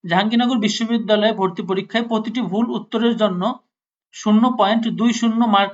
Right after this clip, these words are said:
কাটা যাবে, অর্থাৎ পাঁচটি ভুল উত্তরের জন্য এক মার্ক কাটা যাবে।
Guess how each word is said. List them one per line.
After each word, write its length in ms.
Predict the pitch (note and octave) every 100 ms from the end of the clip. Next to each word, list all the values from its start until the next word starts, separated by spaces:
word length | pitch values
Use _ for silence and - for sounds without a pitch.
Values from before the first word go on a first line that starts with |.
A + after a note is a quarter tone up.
| -
কাটা 220 | E3+ F3+ E3+
যাবে, 200 | E3 G3+ C4 _ _ _ _ -
অর্থাৎ 280 | E3 D#3+ G3 -
পাঁচটি 320 | G#3 G#3 C4 G3+
ভুল 160 | G#3 A#3+ B3
উত্তরের 380 | - A3+ A#3+ A#3
জন্য 180 | A3 F#3 A3+ A3 G#3
এক 60 | G#3
মার্ক 180 | G3 G3 -
কাটা 200 | F#3+ E3+ D#3
যাবে। 220 | D3+